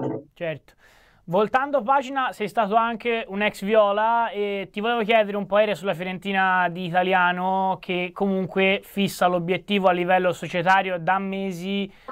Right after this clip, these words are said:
come l'Europa League, diciamo, vedendo il traguardo che,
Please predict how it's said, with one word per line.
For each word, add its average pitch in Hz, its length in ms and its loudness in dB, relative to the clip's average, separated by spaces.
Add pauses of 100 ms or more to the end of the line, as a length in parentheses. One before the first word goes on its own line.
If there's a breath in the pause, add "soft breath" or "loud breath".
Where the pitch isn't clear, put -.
(180 loud breath)
come 196 480 2
l'Europa 185 480 2
League, 180 440 0
diciamo, 180 500 0
vedendo 180 600 0
il 175 160 -6
traguardo 175 580 2
che, 175 320 -8